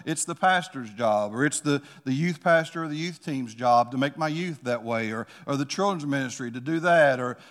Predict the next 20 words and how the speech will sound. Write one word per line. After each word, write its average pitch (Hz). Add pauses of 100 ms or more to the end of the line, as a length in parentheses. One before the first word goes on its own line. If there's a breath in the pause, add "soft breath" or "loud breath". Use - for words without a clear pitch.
the, 139
the 131
couple 170
that's 151
leading 170
the 160
married 180
couples 131
group, 131
they're 160
responsible 156
for 175
my 170
marriage, 170
the 127
Sunday 196
school 156
teacher 135
is 127
responsible." 135